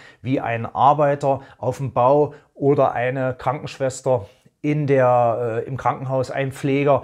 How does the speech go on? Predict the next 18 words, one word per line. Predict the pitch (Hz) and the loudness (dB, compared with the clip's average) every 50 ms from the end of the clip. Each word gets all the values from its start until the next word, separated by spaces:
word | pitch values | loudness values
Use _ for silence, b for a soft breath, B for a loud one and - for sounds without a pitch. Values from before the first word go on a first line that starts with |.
| B B B B | B B B B
oder | - 135 139 139 | -4 -2 -2 -2
Pflegekräfte | 135 - 139 139 147 151 151 147 - 143 135 131 - - 139 | -2 -2 -2 0 2 2 0 0 0 -2 -2 -2 -2 -4 -4
im | 135 131 123 | -4 -4 -4
Pflegeheim, | - 131 135 135 143 127 117 117 113 117 117 B B B B B B | -4 -2 -2 0 0 0 -2 -2 -4 -6 -8 B B B B B B
äh, | - 120 123 123 120 | -6 -4 -2 0 2
Leute, | 123 135 143 156 151 139 | 4 4 4 4 2 -2
die | - 147 | -4 -4
im | 135 131 | -6 -6
Straßenbau | - - - 120 139 147 - 143 123 127 123 123 | -4 -2 0 0 2 0 -2 -2 -2 0 0 2
arbeiten, | 87 107 120 120 127 123 117 117 117 117 - B B B B - | 2 2 2 0 0 -2 -4 -4 -6 -8 -12 B B B B -8
die | 127 | -6
hart | 117 - 160 175 170 - - | 0 2 2 2 2 0 -4
körperlich | - 156 156 151 151 139 127 123 135 - | 0 0 0 0 0 -4 -6 -6 -6 -4
arbeiten, | 92 107 120 123 117 107 120 117 | -4 -4 -4 -4 -6 -6 -6 -6
wie | 120 151 151 | -4 -2 -2
sollen | 123 - 143 139 139 131 120 | 0 0 0 0 0 -2 -2
die | - 139 156 165 151 160 - - _ _ | -2 -2 0 0 -2 -2 -6 -14 _ _
bitte | - 147 147 147 - 147 135 | -2 0 0 2 2 0 0